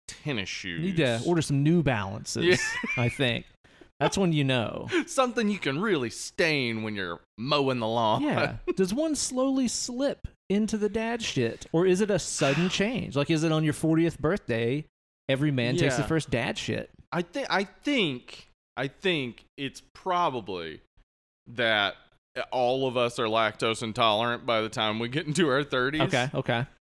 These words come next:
Speaker 1: And, uh, our dads didn't know that or
Speaker 2: <laughs>
Speaker 1: believe in
Speaker 2: They
Speaker 1: it.
Speaker 2: just didn't care.
Speaker 1: And they were just like, "Fuck it."
Speaker 2: <laughs>
Speaker 1: So what you were smelling was lactose intolerance.
Speaker 2: Well, it very well could be that.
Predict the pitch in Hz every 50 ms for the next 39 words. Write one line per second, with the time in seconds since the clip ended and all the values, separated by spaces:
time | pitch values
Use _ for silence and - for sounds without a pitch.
0 | _ _ _ - 143 135 131 131 131 127 - - _ _ _ _ - 135 127 110
1 | 104 101 - 113 120 120 123 127 104 110 104 98 95 98 90 82 95 98 110 110
2 | 98 95 95 95 95 95 92 92 87 87 82 78 80 80 - - 110 107 95 90
3 | - 98 98 104 107 190 170 165 147 131 - - 139 123 117 107 123 113 113 113
4 | 101 139 131 120 113 107 101 95 85 92 90 - - 107 98 87 76 85 - -
5 | - 101 120 - - 587 659 - - - - - - - - - 143 139 143 170
6 | 226 220 - 220 240 190 160 - 170 170 143 139 131 123 110 101 95 87 92 101
7 | 127 170 185 170 160 - - 196 170 160 151 170 165 160 156 175 143 110 104 113
8 | 113 - 196 180 - - 135 147 208 311 403 403 403 392 359 330 339 311 247 233
9 | 254 277 254 247 - 294 277 214 226 202 151 160 180 123 -